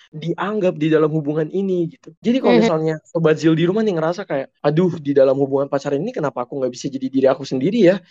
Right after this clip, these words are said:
Speaker 1: Kenapa ya ketika aku berusaha menjadi diri aku sendiri, banyak tentangan?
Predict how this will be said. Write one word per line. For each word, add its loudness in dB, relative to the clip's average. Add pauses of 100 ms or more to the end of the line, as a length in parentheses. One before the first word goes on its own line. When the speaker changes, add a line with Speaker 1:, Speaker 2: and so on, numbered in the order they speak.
(280)
Speaker 1:
Kenapa 4
ya 6
ketika 0
aku -4
berusaha 4
menjadi 0
diri 2
aku 0
sendiri, 0 (240)
banyak 2
tentangan? 0